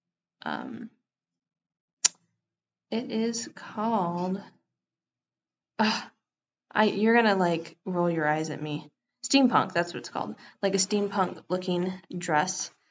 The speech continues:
Um, made of duct tape. This one, another one I'm looking at is very, like, black, white, and red, almost like playing cards.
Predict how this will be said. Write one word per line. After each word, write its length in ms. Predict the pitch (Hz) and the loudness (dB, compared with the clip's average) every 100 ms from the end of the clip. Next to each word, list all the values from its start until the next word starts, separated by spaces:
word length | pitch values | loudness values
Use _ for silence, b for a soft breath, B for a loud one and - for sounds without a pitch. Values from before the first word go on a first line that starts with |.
| _ _ - - | _ _ -20 -4
Um, 720 | - 185 180 180 185 185 214 - - _ - - _ _ _ _ _ _ _ _ _ _ _ _ _ _ _ _ _ | 2 4 4 4 2 2 0 -8 -18 _ -10 -10 _ _ _ _ _ _ _ _ _ _ _ _ _ _ _ _ _
made 160 | 190 160 | -2 0
of 100 | 151 | 0
duct 180 | 151 - | 0 -2
tape. 380 | 87 - - 202 | -4 -6 -6 -6
This 180 | 202 | -2
one, 380 | 240 240 240 233 | 0 2 2 2
another 300 | 226 202 208 | 0 0 2
one 100 | 214 | 2
I'm 140 | 202 196 | 0 -2
looking 260 | 196 190 | -2 0
at 320 | 180 180 - - | 2 0 -2 -4
is 200 | 185 180 | -6 -4
very, 300 | 175 170 175 | -4 -2 -2
like, 320 | 165 165 170 | -2 -4 -4
black, 300 | 170 165 - | -2 -2 -2
white, 200 | 180 180 | -4 -4
and 120 | 170 | -4
red, 260 | 160 165 170 | -2 -2 -2
almost 340 | 170 165 - | -4 -4 -4
like 200 | 170 170 | -6 -8
playing 380 | - 175 170 180 | -8 -6 -2 -2
cards. 480 | 180 180 180 175 | -4 -4 -4 -6